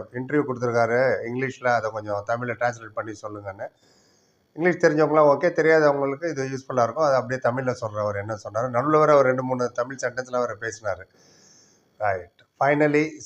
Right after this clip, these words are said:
சஞ்சு join சி எஸ் கே சொல்லலாமா? "என்னை உங்களை அன்புடன் வரவேற்கிறது சஞ்சு, சஞ்சு சாம்சன்." எஸ், ஃபர்ஸ்ட் கேள்வியை கேட்டாங்க அவங்கள, வாய்ஸ் ஓவரில் தான் கேட்டாங்க, பதில் மட்டும் தான் அவர் சொல்லிட்டு இருந்தாரு. கடந்த பதினஞ்சு நாள்ல ஒரே கேள்வி தான்,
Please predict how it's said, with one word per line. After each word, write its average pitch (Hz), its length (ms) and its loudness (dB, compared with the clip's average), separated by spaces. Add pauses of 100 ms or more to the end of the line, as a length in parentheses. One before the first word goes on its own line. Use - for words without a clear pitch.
(100)
சஞ்சு 135 260 -2
join 131 260 2
சி 127 200 -4
எஸ் 123 160 -2
கே 131 100 -6
சொல்லலாமா? 120 500 0
"என்னை 165 260 6
உங்களை 143 260 6
அன்புடன் 147 380 2
வரவேற்கிறது 135 840 2
சஞ்சு, 135 320 -4 (240)
சஞ்சு 131 340 -4
சாம்சன்." 139 400 -4 (580)
எஸ், 113 500 0 (380)
ஃபர்ஸ்ட் 123 300 -2
கேள்வியை 120 280 -2
கேட்டாங்க 110 300 -2
அவங்கள, 107 380 -2 (140)
வாய்ஸ் 127 320 2
ஓவரில் 123 180 2
தான் 120 160 0
கேட்டாங்க, 113 440 -2
பதில் 113 220 -4
மட்டும் 117 320 -4
தான் 117 100 0
அவர் 104 120 -4
சொல்லிட்டு 107 320 -12
இருந்தாரு. 92 280 -14 (440)
கடந்த 170 280 4
பதினஞ்சு 175 360 6
நாள்ல 180 180 8
ஒரே 160 260 8
கேள்வி 151 300 2
தான், 143 180 4